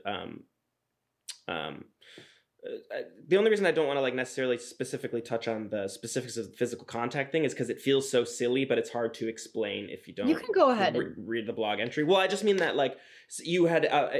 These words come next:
Speaker 1: either placed your hand on someone's shoulder or got too close to them, and they were made uncomfortable by that, and they had a, a time and a place which they could bring up to you that, like, "Hey, physical contact is kind of an issue for me. I don't wanna deal with that. That, that is the space." However,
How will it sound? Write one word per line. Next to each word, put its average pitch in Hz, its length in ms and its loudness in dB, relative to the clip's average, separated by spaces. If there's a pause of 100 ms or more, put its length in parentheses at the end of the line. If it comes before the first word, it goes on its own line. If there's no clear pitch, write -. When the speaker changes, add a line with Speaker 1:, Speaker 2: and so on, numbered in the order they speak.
Speaker 1:
either 139 180 2
placed 196 240 2
your 175 100 -2
hand 170 140 2
on 151 80 -2
someone's 131 240 -2
shoulder 170 400 2
or 123 100 4
got 123 200 2
too 123 100 -8
close 165 300 2
to 151 100 -2
them, 143 200 2
and 123 140 2
they 127 120 6
were 131 100 4
made 135 200 2
uncomfortable 123 580 0
by 113 180 2
that, 113 280 0
and 123 120 0
they 117 100 0
had 117 260 -6 (720)
a, 117 240 2 (220)
a - 40 -10
time 123 280 0
and 147 80 2
a 147 60 -2
place 120 320 0
which 120 240 -2
they 113 100 4
could 123 240 -2
bring 117 200 2
up - 160 -2
to 123 80 -6
you 120 120 0
that, - 180 0
like, 101 280 -4
"Hey, 120 180 0
physical 113 360 -6
contact 113 440 -6
is 101 120 -8
kind 104 160 -6
of 101 80 -4
an 131 80 4
issue 165 200 2
for 156 120 -2
me. 147 160 2
I 123 80 2
don't 120 140 4
wanna 117 160 0
deal 117 180 -2
with 113 160 -4
that. 110 240 -6
That, 117 220 -2
that 107 120 0
is 101 100 -6
the 101 80 -14
space." - 340 -4
However, 131 800 0